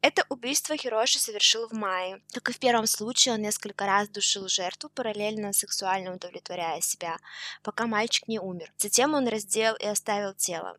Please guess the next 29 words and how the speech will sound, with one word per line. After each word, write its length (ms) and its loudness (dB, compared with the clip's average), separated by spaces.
Уже 420 4
во 100 -4
время 280 0
следствия 560 0
выяснилось, 480 0
что 400 2
Хироши 400 0
звонил 400 -6
отцу 320 -6
мальчика 480 0
после 500 -4
его 260 -2
убийства 460 -2
и 80 -2
просил 460 2
выкуп 320 0
в 60 -8
размере 400 0
трёх 260 -2
миллионов 540 -2
йен, 320 0
это 300 -6
тридцать 440 -6
тысяч 440 0
долларов 580 -2
примерно. 540 -2
Но 320 8
эта 200 6
попытка 500 -2